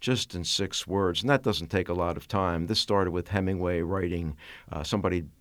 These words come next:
apparently, or at least the story goes, uh, bet him in a bar that he couldn't write a six-word story.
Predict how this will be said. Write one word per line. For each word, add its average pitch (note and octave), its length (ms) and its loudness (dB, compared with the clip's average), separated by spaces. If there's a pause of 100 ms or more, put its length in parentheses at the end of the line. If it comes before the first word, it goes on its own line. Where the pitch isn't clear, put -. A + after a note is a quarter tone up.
(320)
apparently, F#2+ 680 0
or D2+ 80 -2
at D#2+ 80 -6
least - 380 -4
the E2+ 80 -4
story F#2 380 -2
goes, F#2+ 500 2
uh, E2 100 0
bet F#2 260 2
him F#2 200 0
in E2 100 -2
a D#2+ 60 -2
bar F#2 580 0 (220)
that F2+ 120 -2
he F#2 80 -2
couldn't F#2 240 -6
write E2+ 200 0
a - 20 -6
six-word F2 560 -4
story. F#2 540 -2